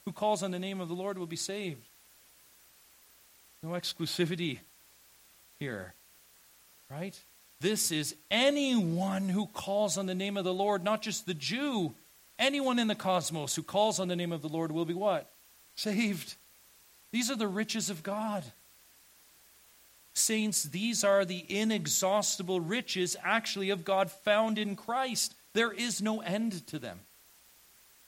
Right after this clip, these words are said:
Do you consider the wisdom and knowledge of God, not just the riches and the depths of those riches? Have you this year considered the wisdom and knowledge of God? Consider what we heard this morning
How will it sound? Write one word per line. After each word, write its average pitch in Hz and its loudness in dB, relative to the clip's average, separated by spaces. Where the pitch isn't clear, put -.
Do 151 -6
you 226 0
consider 185 0
the 165 -2
wisdom 165 -2
and 170 -2
knowledge 208 0
of 135 -10
God, 104 -4
not 214 0
just - -6
the 165 -4
riches 170 -4
and 139 -6
the 135 -8
depths 220 -2
of 160 -4
those 165 -2
riches? 170 -8
Have 156 0
you 208 -2
this 180 -2
year 196 -2
considered 180 -2
the 165 0
wisdom 180 0
and 165 -2
knowledge 165 -2
of 123 -12
God? 90 -10
Consider 214 0
what 196 2
we 160 0
heard 175 0
this 170 -2
morning 175 -2